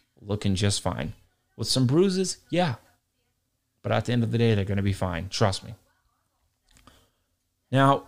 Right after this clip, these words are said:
I got, ultimately, at the end of all this, I got Kenny Omega retaining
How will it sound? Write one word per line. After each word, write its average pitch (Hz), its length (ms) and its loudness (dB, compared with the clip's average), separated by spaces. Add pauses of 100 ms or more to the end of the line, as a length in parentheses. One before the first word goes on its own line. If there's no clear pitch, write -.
(140)
I 139 120 8
got, 156 380 2 (180)
ultimately, 120 680 6
at 107 120 -2
the 123 120 2
end 131 120 2
of 135 80 2
all 139 220 6
this, 113 340 4
I 98 140 -2
got - 400 0
Kenny 127 260 2
Omega 110 360 2
retaining 123 680 -2